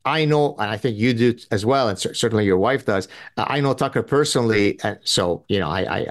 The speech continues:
I know him on a, on a more intimate level. But as you read the book, you even appreciate, uh, how lovely he is, uh, and it, it resonates with you because I, I can s-, I can understand some of the stories in there. He's really quite a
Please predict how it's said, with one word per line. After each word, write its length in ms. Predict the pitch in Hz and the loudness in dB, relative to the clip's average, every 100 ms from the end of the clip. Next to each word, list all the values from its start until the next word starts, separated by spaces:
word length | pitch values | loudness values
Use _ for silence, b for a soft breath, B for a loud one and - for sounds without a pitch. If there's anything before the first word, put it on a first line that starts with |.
| 101 | -2
I 20 | |
know 160 | 107 117 | 0 0
him 80 | |
on 160 | 101 95 | 0 0
a, 160 | 92 - - | -2 -4 -6
on 100 | 95 | -2
a 60 | |
more 180 | 101 110 | 0 0
intimate 320 | 135 151 127 | 0 0 0
level. 340 | 107 104 101 B B | 0 0 -2 B B
But 140 | - 120 | -4 -2
as 220 | 156 135 | 0 2
you 100 | 147 | 2
read 240 | 139 151 | 4 2
the 80 | 127 | 2
book, 320 | 117 139 - | 0 0 0
you 80 | 123 | 2
even 320 | 113 127 123 - | 2 2 0 -4
appreciate, 840 | 120 - 139 - - 117 110 107 - b b b | -8 -2 0 0 2 2 2 -2 -10 b b b
uh, 280 | - 107 98 | -4 -2 -2
how 180 | - 117 | -2 0
lovely 380 | 113 127 113 110 | 0 0 0 0
he 200 | 107 101 | 2 2
is, 360 | 107 101 95 - | 0 0 -4 -4
uh, 140 | 107 85 | -4 -2
and 200 | 117 117 | -2 -2
it, 180 | 127 113 131 | -2 -2 -2
it 100 | 113 | 0
resonates 500 | 139 135 123 110 113 | 0 2 0 0 0
with 140 | 98 | -2
you 80 | 104 | 0
because 240 | 98 110 | 0 0
I, 160 | 104 104 - | 0 -2 -4
I 100 | 113 | -4
can 140 | 113 | -4
s-, 260 | 101 - - | -2 -2 -4
I 120 | - 113 | -6 -4
can 100 | 113 | -2
understand 640 | 117 113 - 139 127 110 B B | 0 0 -2 -2 -4 -6 B B
some 180 | - 110 | -4 0
of 60 | 107 | 0
the 80 | |
stories 400 | 98 127 110 101 | 0 0 2 0
in 80 | 92 | 0
there. 160 | 90 90 | 0 0
He's 160 | 90 | 0
really 200 | 104 104 | 0 0
quite 220 | 92 101 95 | 0 0 0
a 160 | 85 | -2